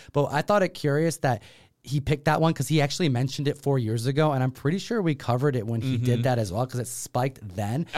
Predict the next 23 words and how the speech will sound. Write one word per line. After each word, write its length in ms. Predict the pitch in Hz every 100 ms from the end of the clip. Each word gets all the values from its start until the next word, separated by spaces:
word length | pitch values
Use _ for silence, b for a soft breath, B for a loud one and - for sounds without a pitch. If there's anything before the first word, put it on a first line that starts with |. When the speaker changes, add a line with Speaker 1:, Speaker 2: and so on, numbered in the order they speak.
| B -
Speaker 1:
just 220 | 139 -
like 200 | 151 147
it 120 | 143
is 200 | 135 123
now. 420 | 104 107 107 131 160 B B
And 220 | 202 214 160 _ _ 110 _ _
big, 360 | 202 247 285 220
uh, 280 | 175 165 143
recommendation 720 | 165 196 190 135 151 202 196
for 240 | 143 160 131 131
Gold 380 | 139 147 175 127
Goblin, 480 | 123 131 151 214 B B -
seeing 320 | - 208 170
Norman 460 | 147 156 165 185 160
Osborn 560 | 151 151 139 160 151 -
deal 380 | 120 135 165 180
with 240 | 147 147 -
his 300 | 151 131 - b -
inner 260 | 175 226 196
demons 420 | 165 196 185 147
that 100 | 151
have 200 | 151 139
been, 280 | 160 147